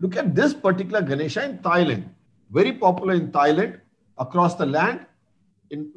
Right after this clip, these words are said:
in variety of ways. But look at this. The tallest Ganesha of the world is not in India, but in Thailand.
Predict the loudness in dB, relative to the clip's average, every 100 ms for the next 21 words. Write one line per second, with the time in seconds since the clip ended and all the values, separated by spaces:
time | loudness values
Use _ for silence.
0 | -20 _ -6 -4 -8 -12 -14 _ -20 -16
1 | -4 -2 0 -2 0 0 0 0 -2 -2
2 | -8 _ _ _ -14 -6 -4 -2 -2 2
3 | 2 0 -14 _ _ -4 -4 0 2 4
4 | 6 6 4 0 -2 0 4 4 4 -2
5 | -2 -4 -2 4 6 6 0 -10 _ _
6 | _ _ -10 -2 0 2 0 0 0 0
7 | 0 0 -2 0 4 4 4 -2